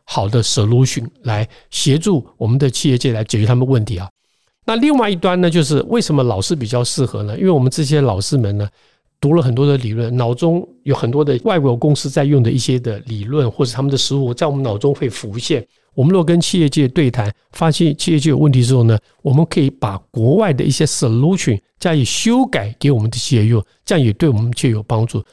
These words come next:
所以回到您的问题呢，最重要的，我觉得是我们做研究的人能够跑去跟实务界多多接触，而实务界又有那个心态呢，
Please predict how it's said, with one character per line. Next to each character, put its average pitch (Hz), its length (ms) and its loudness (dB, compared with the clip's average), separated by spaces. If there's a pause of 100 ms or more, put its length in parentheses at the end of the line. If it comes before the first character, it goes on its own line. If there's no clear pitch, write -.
所 - 140 -2
以 - 40 -2
回 160 100 0
到 170 140 2
您 143 160 2
的 147 100 4
问 147 160 2
题 127 160 -2
呢， 110 160 -2
最 170 240 -2
重 139 200 2
要 120 180 2
的， 101 180 -2
我 113 200 2
觉 117 240 -4
得 120 160 -4 (240)
是 - 280 0 (260)
我 117 120 -4
们 135 160 0
做 196 140 0
研 127 180 2
究 147 100 2
的 127 100 4
人 110 220 0
能 117 160 0
够 139 200 0 (100)
跑 104 180 -6
去 123 320 -4 (120)
跟 143 200 2 (200)
实 - 220 -2
务 156 140 4
界 135 260 0 (240)
多 127 140 0
多 135 140 2
接 127 200 0
触， 123 200 -2 (180)
而 - 120 -2
实 - 180 0
务 196 140 4
界 160 240 2
又 190 200 2
有 135 120 2
那 131 140 2
个 131 260 0
心 165 300 0
态 160 220 -2
呢， 107 160 -4